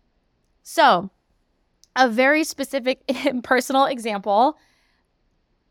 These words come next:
I met a super adorable, cute, handsome guy out with a friend on a Friday night.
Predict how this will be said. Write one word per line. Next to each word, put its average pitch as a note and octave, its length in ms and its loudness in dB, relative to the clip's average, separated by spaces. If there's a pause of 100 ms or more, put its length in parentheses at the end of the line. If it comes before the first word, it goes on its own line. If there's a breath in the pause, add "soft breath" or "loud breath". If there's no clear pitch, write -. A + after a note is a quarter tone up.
(640)
I C4+ 600 4
met B3 500 0
a B3 180 -4
super C#4 920 0 (140)
adorable, A3+ 920 2
cute, A#3+ 560 -6
handsome A3 800 -6
guy G3 480 0 (520)
out G#3+ 540 2 (320)
with A3 400 -10
a A3 80 -4
friend G3 460 -6 (160)
on G#3 200 -2
a G#3 60 -4
Friday G3 320 -4
night. E3+ 240 -12